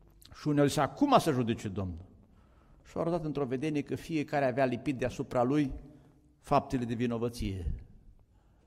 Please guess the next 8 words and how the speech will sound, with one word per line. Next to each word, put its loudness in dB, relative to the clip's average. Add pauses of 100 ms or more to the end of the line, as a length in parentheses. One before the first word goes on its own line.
(320)
Și -2
a -2
zis: -4
„Domnul, 0
dacă -4
vreți 0
să -4
judec -2